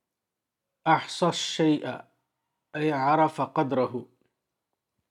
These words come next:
ایسی حالت میں یہ کہنا صحیح ہوگا کہ یہاں احصا سے مراد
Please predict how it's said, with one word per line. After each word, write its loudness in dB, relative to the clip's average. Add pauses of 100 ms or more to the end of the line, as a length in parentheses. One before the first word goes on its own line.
(1600)
ایسی 2
حالت 2
میں 0
یہ -2
کہنا -4
صحیح 0
ہوگا -4 (1200)
کہ 2
یہاں 2 (180)
احصا 0
سے 0
مراد 0